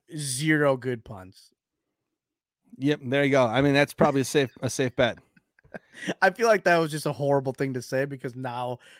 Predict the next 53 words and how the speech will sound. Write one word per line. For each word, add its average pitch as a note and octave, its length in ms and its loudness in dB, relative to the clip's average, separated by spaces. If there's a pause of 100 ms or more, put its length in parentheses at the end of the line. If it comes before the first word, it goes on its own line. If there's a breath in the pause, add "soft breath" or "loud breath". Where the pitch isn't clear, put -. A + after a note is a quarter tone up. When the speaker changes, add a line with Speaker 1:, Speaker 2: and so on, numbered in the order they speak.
Speaker 1:
we're D#3+ 80 -2
gonna D3+ 140 0
have C#3+ 160 0
to, C#3 60 -8
like, C#3 240 -2 (320)
out, D#3+ 200 2
we're D#3+ 60 0
Speaker 2:
We A3+ 60 4
Speaker 1:
gonna B3 120 6
Speaker 2:
need B3+ 160 10
him C4+ 120 12
to A#3 60 10
Speaker 1:
auto- G3 40 8
Speaker 2:
be G#3 100 8
good. F#3+ 260 10
That's F#3 180 10
the F3+ 120 2
problem. E3+ 400 8
Speaker 1:
Yeah, A2+ 80 -2
Speaker 2:
We B2 80 8
need - 160 6
him - 80 2
to E4 40 6
Speaker 1:
<laughs> - 0 -
exactly, B2 340 6
Speaker 2:
be - 60 -10
good. A3+ 140 -6
Speaker 1:
'cause A#3+ 160 -2
there's C4+ 260 0
no F#3+ 160 2
Speaker 2:
It's F#3+ 120 0
Speaker 1:
one F3 140 4
out D3 40 2
there. - 0 -
Speaker 2:
catch C3+ 120 -4
twenty-two. C3+ 400 2 (180)
Speaker 1:
Unless B3 240 6
there A#3+ 200 4
is A3+ 120 0
a F#3+ 40 -4
punter F3 360 0
out E3+ 120 6
there E3 120 0
that D3 160 -2
you D#3+ 100 -4
guys D3 240 0
know, D3+ 240 0
maybe C3+ 260 -8
we C#3+ 140 -6
can C#3 160 -14
go C3+ 160 -8
get C3 160 -8
him. B2+ 240 -8